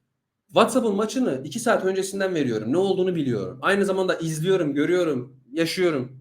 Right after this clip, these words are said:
Öyle söyleyeyim sizlere. Gönül ister ki cumartesi günü buradan da vereyim ama o zaman da yetişmiyor işte. Adamlar izleyemiyor falan filan. Bunlar olmuş oluyor.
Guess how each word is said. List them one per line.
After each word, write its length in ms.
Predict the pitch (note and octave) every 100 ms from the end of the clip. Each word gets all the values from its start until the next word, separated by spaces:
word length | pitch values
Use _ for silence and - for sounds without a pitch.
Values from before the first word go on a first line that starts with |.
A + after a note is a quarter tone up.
| -
Öyle 260 | E3 D3+
söyleyeyim 360 | B2+ A2 G2+ G2
sizlere. 440 | - - G3 B3 _ _ _ -
Gönül 240 | F3 A#3
ister 300 | A#3 B3+ B3
ki 80 | G#3+
cumartesi 460 | G#3 A3 G#3 G3+
günü 220 | G3+ G3+ G3
buradan 260 | F#3+ G3
da 80 | F3+
vereyim 220 | G3+ D4
ama 200 | B3 C#3
o 100 | G#3+
zaman 240 | B3 C4+ F#3
da 40 |
yetişmiyor 500 | D3+ D#3 - - D3
işte. 180 | C3 -
Adamlar 360 | D3+ F#3 F3
izleyemiyor 520 | D#3 D#3 D#3+ F3 D#3+ D#3
falan 260 | E3+ E3+
filan. 260 | F#3+ A#3 G3
Bunlar 260 | F#3 F#3
olmuş 280 | E3 A#2+ A2
oluyor. 220 | G2+ F#2+